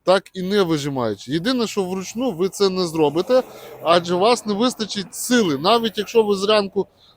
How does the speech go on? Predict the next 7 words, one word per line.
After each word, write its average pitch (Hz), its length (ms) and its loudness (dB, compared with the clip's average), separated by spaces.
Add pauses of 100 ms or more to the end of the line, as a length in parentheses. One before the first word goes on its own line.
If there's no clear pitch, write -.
(120)
добраче 180 640 2 (160)
поїли, 208 480 0
ви 185 180 0
його 202 220 0
не 190 160 -4
заведете. 170 640 0 (420)
Адже 175 460 2